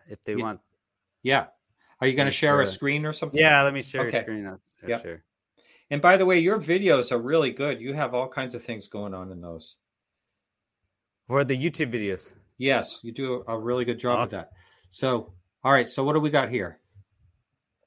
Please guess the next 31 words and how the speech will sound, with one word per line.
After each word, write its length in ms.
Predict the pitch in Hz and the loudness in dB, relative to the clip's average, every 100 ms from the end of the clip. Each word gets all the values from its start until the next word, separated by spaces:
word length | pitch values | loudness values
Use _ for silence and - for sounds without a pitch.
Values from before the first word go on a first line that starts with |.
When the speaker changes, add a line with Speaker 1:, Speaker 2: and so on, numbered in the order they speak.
| _ - | _ -20
Speaker 1:
So 160 | - 117 | -14 -6
this 140 | 131 | -4
is 140 | 139 127 | 2 8
it. 220 | 156 131 | 8 6
This 80 | 117 | 2
is 60 | 120 | 6
all 140 | 143 | 6
we're 80 | 139 | 6
giving 260 | 120 135 135 | 2 2 4
away 340 | 131 131 113 104 | 6 6 4 2
right 180 | 113 110 | 0 2
now. 360 | 117 117 98 - | 0 0 -2 -8
<laughs> 640 | - - - - 156 - 381 - - 302 - - - - 226 - - - 139 - - | -14 -14 -16 -8 -8 -6 -6 -6 -10 0 4 4 2 -2 -2 -2 -6 -6 -6 -6 -6
Speaker 2:
Okay. 400 | 120 123 127 - - _ _ _ - | 0 2 2 0 -12 _ _ _ -10
Speaker 1:
For 100 | - | 0
those 260 | 143 165 165 | 6 6 6
who 60 | 156 | 2
seek 280 | - 170 | 0 0
the 80 | - | -2
truth 540 | - - 160 139 - - - _ | -4 0 2 0 -6 -20 -20 _
of 100 | 117 | -6
revolutions 540 | 120 139 147 147 143 117 | 0 2 2 0 -2 -6
begun, 320 | 123 120 143 | -4 0 0
it 80 | 135 | 2
all 160 | 131 135 | 2 2
starts 360 | - 131 127 | 0 -2 -2
with 160 | 123 - | -8 -10
forty-two. 640 | - 123 117 113 127 139 151 _ _ _ _ _ _ _ _ _ _ _ | -8 -6 -6 -8 -10 -10 -12 _ _ _ _ _ _ _ _ _ _ _
Speaker 2:
And 320 | 139 139 139 127 | 0 2 2 0
Speaker 1:
Um, 200 | 123 | -2
so, 80 | 120 | -4